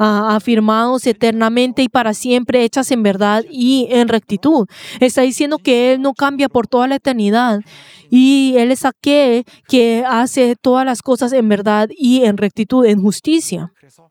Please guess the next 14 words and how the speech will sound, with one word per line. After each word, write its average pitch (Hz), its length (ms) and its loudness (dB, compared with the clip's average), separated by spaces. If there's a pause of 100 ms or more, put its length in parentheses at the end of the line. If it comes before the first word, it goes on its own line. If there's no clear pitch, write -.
(1800)
Por 254 160 0
eso, 294 240 -4
aunque 240 300 -4
en 254 80 -2
este 269 200 -2
momento 269 440 -2
puede 262 220 0
estar 269 240 -2
algo 269 200 0
difícil, 240 460 -2
aquellos 254 400 -2
que 247 140 -2
son 262 280 0
justos, 269 720 -2